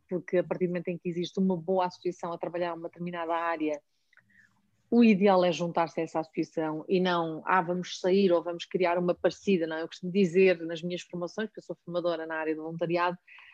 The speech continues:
hum, se existe, eh, eh, a associação, eh, da, das doenças dos dedos mindinhos, não vamos criar a associação dos dedos mindinhos,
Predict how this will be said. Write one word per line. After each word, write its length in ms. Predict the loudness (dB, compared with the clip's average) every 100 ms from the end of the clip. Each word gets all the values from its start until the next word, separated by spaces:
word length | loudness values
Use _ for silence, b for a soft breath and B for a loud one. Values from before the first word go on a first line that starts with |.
| B
hum, 680 | -4 -2 -2 -6 -10 -16 -18 -20 -20
se 240 | -4 2
existe, 520 | 4 6 4 2 -2
eh, 340 | -2 0 0 0
eh, 340 | 0 0 -2 -6 _ b b b
a 100 | -6
associação, 840 | -6 0 0 2 0 0 -2 -4 -4
eh, 460 | -2 0 0 0 0
da, 360 | 0 0 0 0
das 240 | 0 2
doenças 360 | 2 2 0 -4
dos 160 | 0
dedos 220 | 2 2
mindinhos, 600 | 0 -2 0 0 0 -2
não 160 | -4 -2
vamos 240 | -2 -4
criar 300 | -4 0 0
a 80 | 0
associação 460 | -4 -8 -6 -6 -6
dos 100 | -8
dedos 240 | -8 -8
mindinhos, 480 | -8 -6 -6 -8 -10